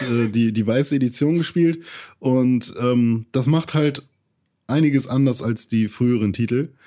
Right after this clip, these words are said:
Es war ja sowieso schon immer so, dass immer ein bisschen mehr dazu kam. Es wird immer ein bisschen komplexer. Du hast mehr Pokémon, dadurch mehr, äh, verschiedene Typen an Pokémon.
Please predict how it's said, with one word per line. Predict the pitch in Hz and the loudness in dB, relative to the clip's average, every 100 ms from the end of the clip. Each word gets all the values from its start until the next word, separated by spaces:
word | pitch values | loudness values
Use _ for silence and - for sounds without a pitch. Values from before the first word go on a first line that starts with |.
| - _ | -20 _
Es | - | -4
war | 113 | 0
ja | 113 | 2
sowieso | 113 110 113 127 | 2 0 0 0
schon | 143 | 0
immer | 131 127 | 2 0
so, | 127 | 0
dass | 117 113 | -2 -2
immer | 120 | 0
ein | 117 | 0
bisschen | 113 123 110 | 0 0 0
mehr | 110 110 107 | 2 0 0
dazu | 101 - - 135 | -2 -4 -4 -4
kam. | - 131 131 123 | -2 -2 0 0
Es | 110 - | -2 -4
wird | 101 | -6
immer | 107 107 | -2 -2
ein | |
bisschen | 104 - 107 | -2 -4 -4
komplexer. | 104 92 - 139 135 139 127 127 - - - - | -4 -6 -2 -4 -2 0 0 -2 -12 -18 -18 -4
Du | 107 | 0
hast | 120 - 117 | 0 0 0
mehr | 107 98 | 0 2
Pokémon, | 147 151 151 143 139 139 | 0 2 0 2 2 2
dadurch | 117 113 110 101 | 0 0 -2 0
mehr, | 110 110 104 101 - | 0 2 0 -2 -4
äh, | 101 | -6
verschiedene | - 98 107 107 101 - | -6 -6 -4 -2 -4 -4
Typen | - 170 165 143 | -2 0 0 -2
an | 131 127 | -2 0
Pokémon. | 139 135 120 120 117 | -2 0 0 0 0